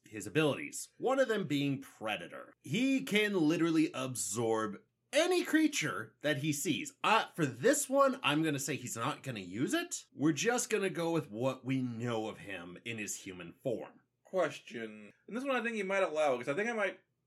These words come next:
Speaker 2: I think Ant-Man might actually have a way to beat him off the get-go.
Speaker 1: And how is that?
Speaker 2: The dude can grow into a molecular stage and destabilize.
Speaker 1: Oh, destabilize him? He's actually come back from that.
Speaker 2: Really?
Speaker 1: Uh-huh.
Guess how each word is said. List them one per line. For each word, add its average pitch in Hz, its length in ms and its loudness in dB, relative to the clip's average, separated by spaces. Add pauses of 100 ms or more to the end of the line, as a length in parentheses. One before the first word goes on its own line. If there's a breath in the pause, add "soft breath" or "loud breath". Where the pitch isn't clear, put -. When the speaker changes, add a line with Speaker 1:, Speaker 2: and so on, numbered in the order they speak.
(120)
Speaker 2:
I - 60 -10
think 202 160 -8
Ant-Man 185 340 0
might 151 180 0
actually 151 280 -2
have 139 140 -2
a 131 40 -2
way 127 300 2
to 117 180 -12 (160)
beat 117 320 -6 (320)
him 104 260 -12
off 98 200 -14
the 92 80 -18
get-go. 95 640 -16 (340)
Speaker 1:
And 95 200 -8
how 127 180 0
is 139 100 0
that? 120 220 0 (280)
Speaker 2:
The 175 80 -6
dude 277 360 -4
can 226 180 -4
grow 226 280 2
into 196 440 -2
a 180 60 0
molecular 214 560 0
stage 185 460 2
and 156 120 -6
destabilize. 160 1040 -2 (300)
Speaker 1:
Oh, 123 220 4
destabilize 156 800 0
him? 196 240 -2 (140)
He's 117 120 -2
actually 156 320 -2
come 123 160 -4
back 147 220 -2
from 90 180 -12
that. 104 280 -4 (180)
Speaker 2:
Really? 135 460 4 (240)
Speaker 1:
Uh-huh. 170 400 6